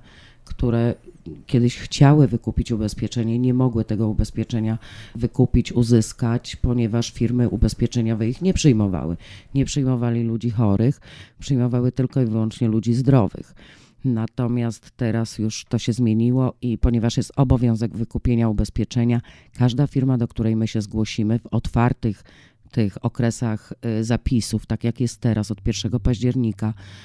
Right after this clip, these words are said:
do piętnastego grudnia musimy się zapisać do jakiegoś ubezpieczenia, żeby ubezpieczenie weszło pierwszego stycznia.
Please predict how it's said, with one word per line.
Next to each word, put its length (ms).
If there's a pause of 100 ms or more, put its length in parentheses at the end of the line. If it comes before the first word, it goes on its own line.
(180)
do 120
piętnastego 680
grudnia 540 (100)
musimy 400
się 120
zapisać 500
do 80
jakiegoś 420
ubezpieczenia, 640
żeby 260 (340)
ubezpieczenie 640
weszło 280
pierwszego 480
stycznia. 640